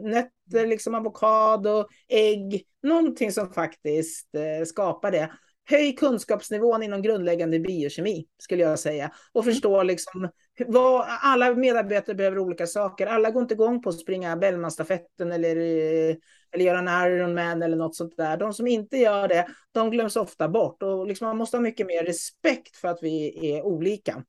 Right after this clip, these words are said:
Speaker 1: Det är jätteviktigt. Och sen faktiskt se till att, eh, sömnvanorna, att man, att, att, eh,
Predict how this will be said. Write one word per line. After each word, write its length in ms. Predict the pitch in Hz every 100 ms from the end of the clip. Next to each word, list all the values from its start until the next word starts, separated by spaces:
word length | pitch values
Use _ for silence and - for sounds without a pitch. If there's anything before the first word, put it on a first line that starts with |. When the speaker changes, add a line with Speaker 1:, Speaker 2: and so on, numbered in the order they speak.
| _ _ - _ _
Speaker 1:
Det 140 | 208 226
är 300 | 233 190 196
jätteviktigt. 500 | 175 185 202 196 180
Och 160 | 214
sen 460 | 254 220 202 208 196 - 185 -
faktiskt 600 | 185 - 190 170 - 175
se 160 | - 175
till 400 | 180 170 165 160 156 _
att, 600 | 196 160 156 _ _ -
eh, 680 | 160 156 151 147 143 147 151 - _ _
sömnvanorna, 1000 | - - 247 175 170 185 269 254 208 165 165 170
att 140 | 233
man, 220 | 247 233 226
att, 220 | 262 247
att, 440 | 226 196 _ -
eh, 600 | 202 196 190 196 190 196